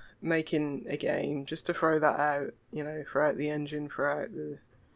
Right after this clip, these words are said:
you know, character models, art, everything.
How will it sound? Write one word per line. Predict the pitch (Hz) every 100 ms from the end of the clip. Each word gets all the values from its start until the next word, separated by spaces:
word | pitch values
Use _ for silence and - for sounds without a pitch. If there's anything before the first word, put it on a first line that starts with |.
| _ _ _ _ _ _ _ _ _ _ _ _ _ _
you | 170
know, | 156 139
character | - 156 147 -
models, | 151 147 147 143
art, | - 135 143 -
everything. | 139 151 151 - 151 147